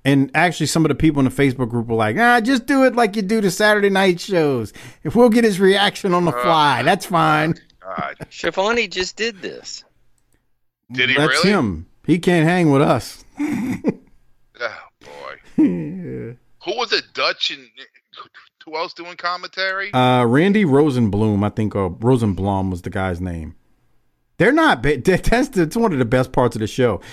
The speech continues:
Speaker 1: And then I watched it this weekend. Tully Blanchard cuts a promo.
Speaker 3: I heard it on that show that was just done. It was good.
Speaker 1: It's phenomenal.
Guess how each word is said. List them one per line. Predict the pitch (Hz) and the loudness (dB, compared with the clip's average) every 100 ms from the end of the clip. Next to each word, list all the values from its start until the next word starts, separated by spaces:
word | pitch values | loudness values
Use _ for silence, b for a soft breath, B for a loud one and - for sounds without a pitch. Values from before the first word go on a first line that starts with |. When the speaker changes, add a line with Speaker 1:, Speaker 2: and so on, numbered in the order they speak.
| B 160 | B 0
Speaker 1:
And | |
then | 185 | 2
I | 196 | 2
watched | 190 240 240 | 2 0 0
it | 196 | 0
this | 165 110 | 0 2
weekend. | 143 160 98 87 B B B | 0 0 -4 -6 B B B
Tully | - 247 320 | 0 2 2
Blanchard | 143 135 139 165 180 180 185 _ _ _ _ _ | 2 2 2 0 0 0 -2 _ _ _ _ _
cuts | - 156 | -2 -2
a | 110 | -4
promo. | - 117 127 151 165 170 - _ _ _ | -2 0 2 2 2 -2 -8 _ _ _
Speaker 3:
I | 98 104 | -10 -6
heard | 117 127 | -6 -6
it | 107 - _ _ | -8 -14 _ _
on | 104 101 | -16 -12
that | 92 73 | -12 -12
show | 117 120 101 | -10 -8 -8
that | 90 - | -12 -14
was | 92 90 | -18 -18
just | - 92 87 - | -16 -16 -14 -10
done. | 87 85 | -10 -10
It | 92 | -10
was | 90 | -10
good. | 90 98 135 131 | -4 0 2 0
Speaker 1:
It's | 185 - | -2 -4
phenomenal. | - - 143 120 120 127 139 110 92 82 80 | -18 -2 0 2 4 4 2 0 -4 -8 -14